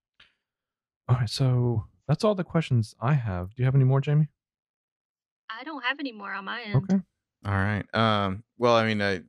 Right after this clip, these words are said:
Speaker 3: we got asked this question twenty different ways. I guess we could attempt a prediction. Do we have any, uh, any guesses? Who is A D?
Speaker 1: Hmm.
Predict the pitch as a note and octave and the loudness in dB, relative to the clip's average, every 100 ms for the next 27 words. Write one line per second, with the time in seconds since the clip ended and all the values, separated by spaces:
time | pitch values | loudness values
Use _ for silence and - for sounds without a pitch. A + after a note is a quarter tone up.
0 | _ - A2 G#2 G2 F#2+ - - - F2+ | _ -14 -4 0 2 0 -4 -10 -8 -8
1 | F2+ - F2+ F2 E2+ E2 E2 E2+ E2+ - | -8 -8 -6 -6 -6 -8 -4 -2 -4 -6
2 | E2 E2+ E2 D#2+ F2+ F2 E2+ E2 F2+ F2 | -8 -6 -6 -6 -8 -10 -12 -8 -8 -8
3 | F2+ - F2 F2 - F2+ F#2 F2+ F2 F2+ | -12 -8 -6 -6 -4 -4 -4 -4 -4 -2
4 | F2+ E2+ E2+ F2+ _ _ _ - G2 F2 | -4 -2 -4 -6 _ _ _ -4 -2 2
5 | F#2 F#2 G#2 G2 - G2 F#2+ F2+ F#2 F2+ | 0 0 -2 -6 -6 -6 -4 -4 -6 -4
6 | F#2 G2 G#2 _ _ _ _ _ _ _ | -6 -6 -6 _ _ _ _ _ _ _
7 | _ - A#2 | _ -6 -4